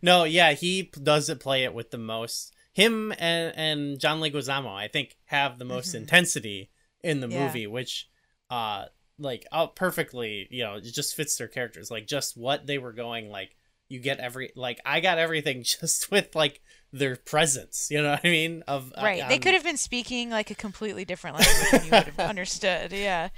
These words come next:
Speaker 1: Yes, yeah, exactly, yeah. Um, and I liked his, um, I liked overall, like, the scenes of, um, Romeo and Benvolio and them hanging out,
Speaker 2: Mm-hmm.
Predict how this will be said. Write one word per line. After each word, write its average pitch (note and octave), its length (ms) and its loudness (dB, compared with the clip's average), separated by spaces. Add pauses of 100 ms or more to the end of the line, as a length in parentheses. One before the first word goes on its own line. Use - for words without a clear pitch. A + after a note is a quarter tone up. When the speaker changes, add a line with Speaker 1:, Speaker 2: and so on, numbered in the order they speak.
(140)
Speaker 1:
Yes, D3+ 460 8
yeah, D3 160 2
exactly, A#2+ 840 -4
yeah. G2+ 300 -4 (380)
Um, G#2 460 -6 (360)
and D#3+ 100 2
I F#3+ 100 6
liked F#3+ 520 2
his, C#3+ 540 -2
um, A#2 480 -6 (400)
I F3 140 2
liked C#4 300 -2
overall, D3+ 540 2
like, C#3 320 -2
the C3 140 -8
scenes C3 580 -4
of, A2+ 260 -6
um, G2+ 420 -6 (600)
Romeo C3 800 -2
and A2 380 -6
Benvolio B2 920 -6
and A#2+ 200 -10
them A#2 200 -8
hanging B2 340 -6
out, A2 280 -6
Speaker 2:
Mm-hmm. F3+ 360 -12